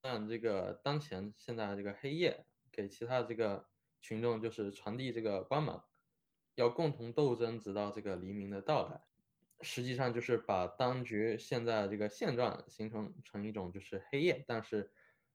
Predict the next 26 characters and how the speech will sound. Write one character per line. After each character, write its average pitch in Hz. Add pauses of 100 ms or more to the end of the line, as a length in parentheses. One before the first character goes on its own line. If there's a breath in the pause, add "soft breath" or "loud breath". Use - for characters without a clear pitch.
(240)
嗯， 117
民 117
众 135
会 123
在 120
其 110
中 113
这 113
个 101
共 127
同， 107 (540)
通 127
过 127
共 123
同 117
探 120
索、 - (140)
共 117
同 107
斗 110
争， 101 (800)
用 139
传 123
递 131
这 123
个， 110